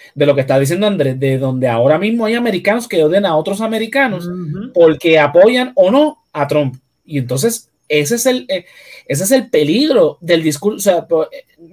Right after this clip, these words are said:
Speaker 1: Trump en sí no es un peligro, sino todo lo que él dice es el peligro, porque evoca a, a una, una, una sociedad, a una gente que por lo general estaba callada, dormida,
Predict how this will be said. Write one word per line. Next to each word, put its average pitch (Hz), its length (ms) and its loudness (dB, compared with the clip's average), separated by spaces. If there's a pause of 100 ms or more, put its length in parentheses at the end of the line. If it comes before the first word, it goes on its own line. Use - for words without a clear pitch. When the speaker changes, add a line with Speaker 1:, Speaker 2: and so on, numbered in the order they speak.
(120)
Speaker 1:
Trump 285 340 2
en 226 220 -2
sí 262 240 0
no 220 100 -2
es 220 100 -4
un 240 200 -2
peligro, 170 420 -2
sino 170 320 -8 (540)
todo 294 360 8
lo 240 140 4
que 233 120 4 (180)
él 240 180 -2
dice 233 540 0
es 247 180 0
el 214 160 -2
peligro, 226 340 2
porque 175 400 -2
evoca 196 640 2
a, 156 240 -6
a 139 220 -8
una, 151 340 -4
una, 185 340 -8
una 170 160 -10
sociedad, 214 500 -4
a 156 80 -6
una 170 260 -6
gente 208 520 -4 (600)
que 160 720 2
por 160 180 2
lo 165 180 2
general 147 300 0
estaba 180 360 -2
callada, 214 440 2
dormida, 214 800 2